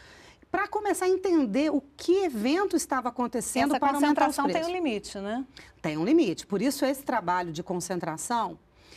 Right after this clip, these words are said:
Speaker 1: foi feito em conjunto com o cad, né? O Departamento de Defesa Econômica, eh, do cad nos ajudou bastante a analisar as respostas, tanto do setor hoteleiro quanto da própria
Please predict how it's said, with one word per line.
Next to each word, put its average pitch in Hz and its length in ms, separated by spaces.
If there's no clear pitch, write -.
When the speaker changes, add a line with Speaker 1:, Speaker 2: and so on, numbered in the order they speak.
Speaker 1:
foi 208 200
feito 233 240
em 233 60
conjunto 233 320
com 277 100
o 277 40
cad, 160 540
né? 185 320
O 185 80
Departamento 214 520
de 196 40
Defesa 196 320
Econômica, 180 720
eh, 165 220
do 151 100
cad 214 440
nos 208 160
ajudou 220 320
bastante - 580
a 226 80
analisar 233 800
as 247 160
respostas, - 760
tanto 370 300
do - 60
setor 294 320
hoteleiro 240 520
quanto 294 720
da 214 180
própria 254 540